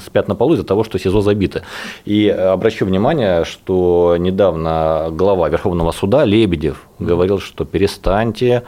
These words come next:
Speaker 1: огульно сажать предпринимателей. Было обращение к судьям. О чём это говорит? О том, что проблема действительно серьёзная. У нас, э, Валентина Матвиенко даже как-то выступила, мне понравилось, эмоциональное было выступление, когда она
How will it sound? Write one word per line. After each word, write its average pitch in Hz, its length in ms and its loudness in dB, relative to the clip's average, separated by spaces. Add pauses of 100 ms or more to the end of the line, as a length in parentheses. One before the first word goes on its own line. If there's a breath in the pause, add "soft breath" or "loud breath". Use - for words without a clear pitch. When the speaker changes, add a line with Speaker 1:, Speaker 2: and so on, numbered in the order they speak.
(540 loud breath)
Speaker 1:
огульно 104 500 2
сажать 92 360 0
предпринимателей. 95 640 -2
Было 85 160 2
обращение 92 420 0
к - 60 -10
судьям. 71 360 -2 (340 loud breath)
О - 140 -10
чём 110 180 0
это 82 120 -4
говорит? 82 340 0
О 73 80 0
том, 101 160 -4
что 101 360 2
проблема 90 400 0
действительно 90 340 -4
серьёзная. 76 500 -2 (280 loud breath)
У 90 60 -4
нас, 104 280 -2
э, 101 180 4
Валентина 110 320 2
Матвиенко 87 840 0
даже 80 300 -2
как-то 82 300 -4
выступила, 78 800 -4
мне 85 200 -6
понравилось, 82 600 -2 (380 loud breath)
эмоциональное 87 500 0
было 78 200 0
выступление, 107 500 -2
когда 80 300 -2
она 90 220 -2